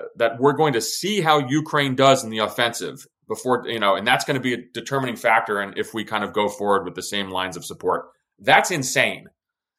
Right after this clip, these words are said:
You know, that's putting way too much pressure on the Ukrainians. That's, that doesn't mean we're, you know, we're supporting them for the long haul. I don't know if that's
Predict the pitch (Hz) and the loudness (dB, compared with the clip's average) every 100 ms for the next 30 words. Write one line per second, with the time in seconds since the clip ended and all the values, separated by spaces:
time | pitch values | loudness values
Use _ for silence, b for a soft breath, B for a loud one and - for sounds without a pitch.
0 | - 139 123 127 127 165 139 123 160 170 | -4 2 4 4 4 4 4 4 2 2
1 | 165 151 - 135 131 131 123 113 110 113 | 0 -2 2 2 2 0 -2 -4 -2 0
2 | 113 120 107 107 104 - 113 107 139 143 | 0 -2 -2 0 0 -2 -2 2 2 2
3 | 131 127 117 113 117 104 101 110 - 113 | -4 -4 -4 -4 -4 -4 -4 -4 0 2
4 | 110 101 107 98 98 101 95 101 190 110 | 0 -4 -8 -6 -4 -4 0 2 4 4
5 | 147 131 127 127 120 113 110 - | 2 2 2 2 2 -2 -4 -8